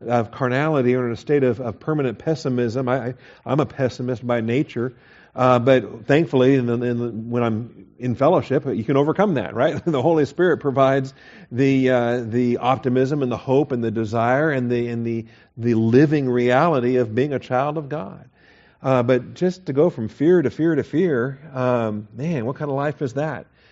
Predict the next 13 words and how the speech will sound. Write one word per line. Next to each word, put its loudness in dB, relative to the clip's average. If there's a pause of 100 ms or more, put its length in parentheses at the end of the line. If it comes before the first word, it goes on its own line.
(280)
And -4
so 2
what 2
the 4
wicked 2
fears 6
will 4
come -2
upon -2
him, -2
and 0
most 0
often -4